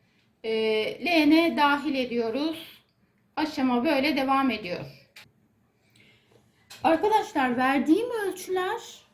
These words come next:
biraz fazla, farkındayım. E, siz ölçüyü istediğiniz gibi ayarlayabilirsiniz. Bu verdiğim ölçüyü azaltabilir, çoğaltabilirsiniz. E, neden bu kadar yapıyorum? E, eşimize, dostumuza da dağıtıyoruz tabii ki.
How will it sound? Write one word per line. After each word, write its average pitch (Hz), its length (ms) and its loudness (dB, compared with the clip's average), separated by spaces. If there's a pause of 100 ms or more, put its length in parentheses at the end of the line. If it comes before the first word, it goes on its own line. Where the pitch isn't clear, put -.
(760)
biraz 349 360 0
fazla, 285 520 -2
farkındayım. 277 880 -2 (760)
E, 233 120 0
siz 427 400 4
ölçüyü 370 420 2
istediğiniz 403 680 -2
gibi 370 180 -2
ayarlayabilirsiniz. 339 1160 2 (360)
Bu 247 180 -6
verdiğim 294 540 0
ölçüyü 302 400 -2
azaltabilir, 269 720 0
çoğaltabilirsiniz. 262 1120 -4 (540)
E, 233 380 2
neden 359 340 0
bu 440 80 0
kadar 370 320 4
yapıyorum? 285 800 -2 (580)
E, 233 80 -6 (760)
eşimize, 294 520 2
dostumuza 254 560 -2
da 254 140 0
dağıtıyoruz 247 560 -2
tabii 208 400 -4
ki. 247 360 -2